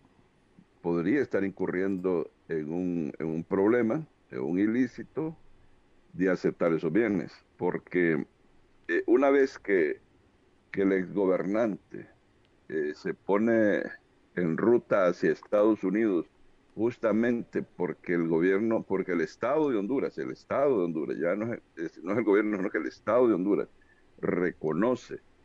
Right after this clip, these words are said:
que Estados Unidos cumplió todos los requisitos para ser extraditado y por narcotráfico, entonces inmediatamente deben activarse los mecanismos en Honduras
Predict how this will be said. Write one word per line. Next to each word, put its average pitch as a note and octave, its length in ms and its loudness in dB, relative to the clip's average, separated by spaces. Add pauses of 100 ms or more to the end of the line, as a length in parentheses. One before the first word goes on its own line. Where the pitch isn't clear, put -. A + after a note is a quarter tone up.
(400)
que F2+ 220 0
Estados A2+ 420 0
Unidos A#2+ 360 -2
cumplió A2 440 -4
todos C#3+ 500 2
los D#3 120 4
requisitos C#3 720 -6 (880)
para F2 320 2
ser A2 220 0
extraditado G2 840 0 (560)
y D#3+ 160 -4
por - 400 -2
narcotráfico, F2 1000 -2 (500)
entonces G#2 800 0
inmediatamente A2+ 1120 0
deben A#2 280 2
activarse G#2 720 -4
los G#2 180 -2
mecanismos G2 840 -4 (100)
en B2 220 0
Honduras D3 800 0